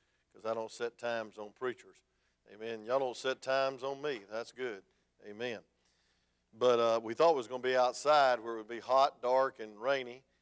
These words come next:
And I said, "Take about ten minutes out there, 'cause that's about all you're gonna get out of these men." And we had a wonderful fellowship. Wonderful. Appreciate so much,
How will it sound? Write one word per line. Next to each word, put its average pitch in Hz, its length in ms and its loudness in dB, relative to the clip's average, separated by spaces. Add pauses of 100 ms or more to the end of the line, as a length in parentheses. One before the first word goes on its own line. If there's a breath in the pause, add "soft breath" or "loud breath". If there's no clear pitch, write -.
(100)
And 107 100 -18
I 110 60 -10
said, 110 220 -12
"Take 143 160 -2
about 120 280 -4
ten 131 240 -6
minutes 127 300 -6
out 110 220 -6
there, 110 340 -6
'cause 98 140 -20
that's 104 160 -20
about 113 180 -4
all 110 160 -4
you're 107 120 -20
gonna 107 180 -16
get 110 200 -14 (220)
out 98 100 -14
of 101 60 -18
these 101 160 -20
men." 110 320 -10 (460 soft breath)
And 104 240 -16
we 110 40 -10
had 117 120 -2
a 110 40 -8
wonderful 139 480 4
fellowship. 113 600 -2 (160)
Wonderful. 110 480 -6
Appreciate 113 500 -10
so 127 280 -4
much, 107 340 -8